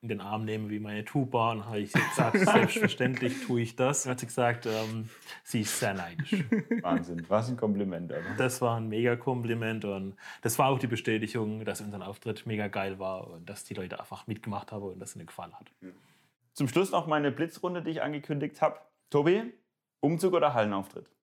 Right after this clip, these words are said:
Speaker 1: Hallenauftritt.
Speaker 2: Domi, Riesenumzug mit vielen Gruppen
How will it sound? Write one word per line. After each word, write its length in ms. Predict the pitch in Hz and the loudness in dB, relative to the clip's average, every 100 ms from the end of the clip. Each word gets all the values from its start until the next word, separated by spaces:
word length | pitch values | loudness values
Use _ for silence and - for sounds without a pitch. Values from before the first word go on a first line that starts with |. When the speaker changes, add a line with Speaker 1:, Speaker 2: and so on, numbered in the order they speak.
| _ - | _ 2
Speaker 1:
Hallenauftritt. 640 | 123 98 92 - - - _ _ _ _ _ _ _ | 2 2 -4 -8 -10 -12 _ _ _ _ _ _ _
Speaker 2:
Domi, 380 | 107 113 147 190 202 - _ _ _ _ _ _ - | 4 6 6 4 -4 -14 _ _ _ _ _ _ 0
Riesenumzug 760 | 120 185 202 190 190 180 185 - | 4 6 4 4 0 2 2 2
mit 160 | 147 | 0
vielen 320 | - 160 156 127 | 2 2 4 2
Gruppen 540 | - 180 214 226 | 0 -2 -2 -2